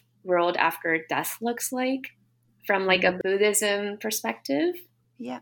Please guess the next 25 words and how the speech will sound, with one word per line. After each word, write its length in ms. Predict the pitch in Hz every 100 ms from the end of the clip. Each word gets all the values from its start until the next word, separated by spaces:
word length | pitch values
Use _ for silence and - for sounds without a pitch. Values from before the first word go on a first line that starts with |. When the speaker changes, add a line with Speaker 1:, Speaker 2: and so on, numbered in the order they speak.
| _
Speaker 1:
And 160 | 208 214
then 200 | 226 233
the 80 | 220
second 360 | 220 208 202
time 240 | 202 190 190
it 100 | 175
was 240 | 185 -
with, 260 | 185 180 -
uh, 120 | 185 175
Chihiro 580 | - - 180 175 175
th-, 120 | 175 -
with 220 | - 175 -
Klala. 460 | 160 151 - 220 - _ _ _ _ _ -
And 220 | 185 185
I 80 | 185
think 220 | 190 208
that 120 | 208
was 140 | 220 220
the 80 | 240
first 360 | - 196 -
time 400 | 185 180 175 180 -
I 320 | 170 170 165
ever 680 | 160 160 165 160 160 160 - 196
interacted 600 | 190 202 180 - 185 175
with 320 | 170 160